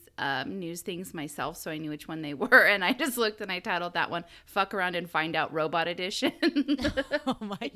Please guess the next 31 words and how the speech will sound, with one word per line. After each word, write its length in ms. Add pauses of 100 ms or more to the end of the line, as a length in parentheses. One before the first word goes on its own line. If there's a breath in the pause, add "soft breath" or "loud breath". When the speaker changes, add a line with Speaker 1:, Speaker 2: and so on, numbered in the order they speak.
Speaker 2:
God. 400 (1000 loud breath)
Speaker 1:
That 200 (160)
might 300
be 140
the 100
name 220
of 60
the 60
episode. 480 (360 loud breath)
Speaker 2:
Yes, 300
yes, 260
yes. 340 (920)
Speaker 1:
Okay, 340
so 240
we 200
have 200
another 500
one, 280
and 100
this 220
is 100
a 60
true 300
crime 300
one. 240
This 220
one 140
is 100
a 80
little, 480 (320 loud breath)
um, 260